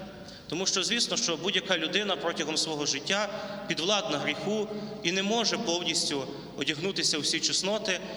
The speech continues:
і бути досконалою на землі. Тому апостол Павло пише про прощення, про взаємне прощення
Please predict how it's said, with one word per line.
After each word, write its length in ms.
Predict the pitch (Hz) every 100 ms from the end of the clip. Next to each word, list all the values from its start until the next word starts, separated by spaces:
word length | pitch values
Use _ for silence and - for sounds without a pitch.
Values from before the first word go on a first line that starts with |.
| -
і 60 | 143
бути 260 | 151 202 165
досконалою 680 | 160 156 160 175 165 156 147
на 80 |
землі. 420 | 139 151 160 143 - - - - - - - - - -
Тому 240 | 151 170 226
апостол 540 | 208 196 202 190 160
Павло 280 | 180 180 190
пише 280 | 190 - 175
про 160 | 165
прощення, 600 | 175 180 170 - 120 101 90 - - - - - - -
про 140 | 156
взаємне 480 | 160 185 220 233 220
прощення 680 | 226 202 220 - 208 196